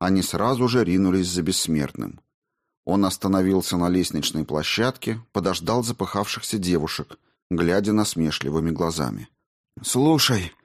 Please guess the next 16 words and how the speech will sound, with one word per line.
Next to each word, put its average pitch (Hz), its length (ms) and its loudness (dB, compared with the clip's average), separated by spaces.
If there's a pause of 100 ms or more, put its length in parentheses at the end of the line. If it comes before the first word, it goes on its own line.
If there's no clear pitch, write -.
(720)
Маргарита 107 640 2
держалась 95 580 2
за 92 220 0
грудь, 117 400 2
пытаясь 104 560 2
унять 98 360 2
колотящееся 92 840 0
сердце. - 520 -4 (400)
«Я 139 160 2
смотрю, 139 380 2
вы 135 140 4
тут - 220 -2 (420)
помирились 175 520 4
с - 120 -2
царицей. 147 520 2 (240)
Круто! 156 440 2